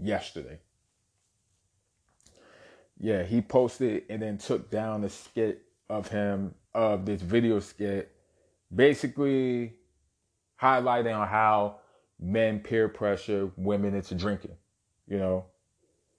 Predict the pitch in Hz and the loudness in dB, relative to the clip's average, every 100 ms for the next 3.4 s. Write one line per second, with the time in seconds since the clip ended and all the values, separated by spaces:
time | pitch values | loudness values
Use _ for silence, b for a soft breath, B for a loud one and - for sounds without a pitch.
0 | _ 101 - 147 143 143 135 - 120 113 | _ -4 4 6 6 2 2 2 2 4
1 | 107 87 98 113 117 110 113 113 113 101 | 2 -2 0 0 0 0 0 2 -2 -4
2 | 104 104 101 98 98 104 104 104 101 101 | -2 0 0 0 0 0 2 2 2 2
3 | 101 90 87 85 | 0 -2 -6 -10